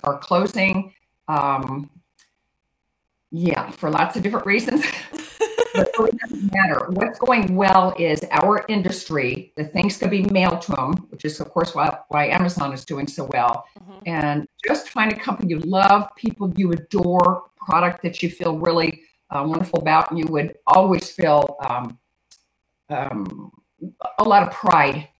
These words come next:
Speaker 1: in, in working with that. And just go for it. It's super fun anyway.
Speaker 2: It
Speaker 1: It,
Speaker 2: is
Speaker 1: it just
Speaker 2: super
Speaker 1: is.
Speaker 2: fun.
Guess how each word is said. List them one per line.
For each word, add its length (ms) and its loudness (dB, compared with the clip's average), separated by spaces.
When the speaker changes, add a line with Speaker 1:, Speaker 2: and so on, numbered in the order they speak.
Speaker 1:
in, 240 -4
in 180 -2
working 300 -2
with 140 -6
that. 280 -2
And 180 -2
just 300 -4
go 240 0
for 240 -4
it. 120 -8
It's 260 -2
super 260 -4
fun 460 -4
anyway. 520 -4
Speaker 2:
It 100 -10
Speaker 1:
It, 60 -8
Speaker 2:
is 160 -8
Speaker 1:
it 60 -4
just 180 -6
Speaker 2:
super 180 -4
Speaker 1:
is. 60 -10
Speaker 2:
fun. 160 -14